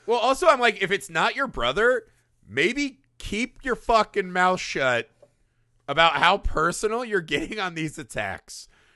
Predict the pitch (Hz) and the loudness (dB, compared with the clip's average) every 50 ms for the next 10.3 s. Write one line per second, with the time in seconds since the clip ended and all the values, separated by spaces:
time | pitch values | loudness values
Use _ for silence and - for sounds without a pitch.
0 | _ _ _ - 139 160 185 170 165 160 131 160 190 226 262 311 320 339 214 196 | _ _ _ 2 4 4 4 2 0 -4 -4 -4 -4 -4 -4 -2 -2 -4 -2 -2
1 | 202 208 202 170 - _ _ - 165 170 190 185 175 156 131 151 170 175 165 170 | 0 0 -2 -2 -4 _ _ -2 -2 -2 -2 -2 -4 -6 -6 -6 -6 -4 -4 -6
2 | 156 - 165 151 147 151 151 156 147 135 127 127 135 156 175 175 151 147 135 - | -6 -4 -2 0 2 2 2 0 0 0 2 2 2 2 0 -2 -4 -10 -12 -8
3 | 170 160 156 160 156 151 143 135 - 135 196 214 208 185 190 202 220 240 247 208 | -8 -6 -4 -2 -2 0 -2 -2 -2 -2 -2 -2 -2 -2 -4 -4 -4 -4 -4 -6
4 | - 202 190 190 196 190 202 196 175 151 147 147 156 156 - 175 170 139 107 117 | -6 -4 -2 -2 0 0 -2 -4 -4 -2 -2 -2 -2 -2 -4 -8 -12 -10 -8 -6
5 | 175 135 151 - - 185 185 165 220 208 165 135 135 147 147 139 - - 196 185 | -6 -6 -6 -8 -8 -8 -6 -6 -4 -2 -2 -2 -2 -4 -6 -10 -8 -6 -6 -4
6 | 175 160 151 135 117 - _ _ _ _ _ _ _ _ _ _ _ _ _ - | -2 -2 0 -2 -2 -4 _ _ _ _ _ _ _ _ _ _ _ _ _ -18
7 | 143 143 147 165 202 240 262 262 233 - - - 156 135 123 113 - - - 143 | -16 -14 -6 -2 0 0 0 0 -2 -4 -4 -2 0 0 0 0 -2 -6 -8 -6
8 | 143 147 143 143 143 - - 175 - 220 220 214 233 226 - - - - 196 208 | -6 -6 -6 -8 -8 -6 -4 0 2 2 2 2 2 -2 -2 -6 -10 -8 -8 -8
9 | - - 196 175 160 143 135 143 165 - - - 165 143 127 127 139 139 165 165 | -8 -8 -8 -8 -4 -2 0 0 -2 -2 -6 -10 -10 -8 -6 -8 -8 -8 -10 -14
10 | 160 165 185 175 - | -12 -12 -14 -14 -14